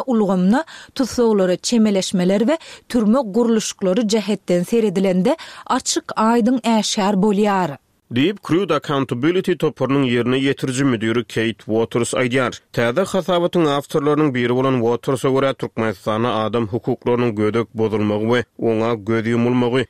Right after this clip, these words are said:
Speaker 2: ýurduň çäginden daşardaky giňişlige de öz täsirini ýetirýär.
Speaker 1: Türkmenistanyň dowamly jedasyz goýulmagy beýleki awtoritar hökümetleriň öz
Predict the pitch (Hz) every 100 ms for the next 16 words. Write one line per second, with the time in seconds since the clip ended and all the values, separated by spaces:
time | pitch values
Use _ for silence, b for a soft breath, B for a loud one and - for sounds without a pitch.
0 | _ 120 117 110 104 117 110 127 113 107
1 | 107 117 104 110 120 101 107 104 113 107
2 | 107 107 - 104 113 117 107 110 - 120
3 | 113 127 120 120 - 123 123 104 - _
4 | - - 262 262 - 254 247 339 233 269
5 | 254 233 214 240 240 190 240 220 190 -
6 | 226 196 233 208 202 196 208 311 220 240
7 | 208 190 - 233 226 - 196 190 208 233
8 | 208 226 220 196 190 185 196 285 - B
9 | B - 247